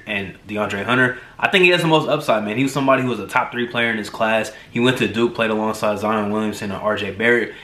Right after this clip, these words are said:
He just didn't really have, like, the same opportunities as those guys, I think. And, you know, he's kinda inconsistent at Duke, which is why he fell a little bit in the lottery. I think he was the tenth pick and hasn't really had a consistent chance in Atlanta because they have so much wing depth.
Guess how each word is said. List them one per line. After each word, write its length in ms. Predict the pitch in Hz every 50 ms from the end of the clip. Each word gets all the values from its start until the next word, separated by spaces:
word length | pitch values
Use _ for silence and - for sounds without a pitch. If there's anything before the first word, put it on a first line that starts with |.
| - - -
He 140 | - 147 165
just 120 | 165 151
didn't 180 | 160 165 160 160
really 200 | 160 160 151 147
have, 260 | 151 156 151 139 131
like, 140 | 135 127 113
the 80 | 117
same 460 | - - - 131 135 139 139 135 120
opportunities 920 | 104 113 120 - 113 107 - - 123 113 117 117 113 120 117 117 117 113 -
as 220 | - 113 107 104
those 180 | 110 107 107 104
guys, 220 | 110 107 110 107
I 120 | 123 123 -
think. 320 | - 110 113 110 92 101
And, 240 | 104 101 101 90 - - - - - -
you 80 | 117
know, 60 | 113
he's 140 | 113 123 120
kinda 220 | - 135 120 113 110
inconsistent 500 | 117 - 120 107 - 131 123 - 127 113
at 160 | 104 101 101
Duke, 160 | 113 117 107
which 120 | 113 110
is 80 | 101 117
why 180 | 110 107 107 -
he 100 | 104 104
fell 540 | - - - 110 110 110 110 107 107 - - - - - -
a 80 | - 104
little 200 | 113 117 110 107
bit 140 | 110 107 104
in 140 | 104 101
the 60 | 98 98
lottery. 340 | 104 107 110 107 110 107
I 100 | 104 104
think 140 | - 113 110
he 60 | 107
was 40 | 107
the 100 | 104 101
tenth 340 | - - 117 107 - - -
pick 320 | - 113 107 107 - - - - - -
and 140 | - 107 -
hasn't 300 | 156 175 180 180 185 175
really 220 | 175 175 175 160 143
had 220 | 151 160 160 151
a 60 | 143
consistent 460 | - 131 123 - 139 131 - 120 110
chance 300 | - 131 131 127 123 -
in 120 | 120 113 107
Atlanta 340 | 98 87 101 117 120 117 110
because 300 | 110 101 - 120 104 107
they 80 | 104
have 160 | - 117 104
so 160 | - - 117 113
much 200 | 113 110 101 -
wing 300 | 98 101 107 110 110 101
depth. 320 | 110 110 107 101 -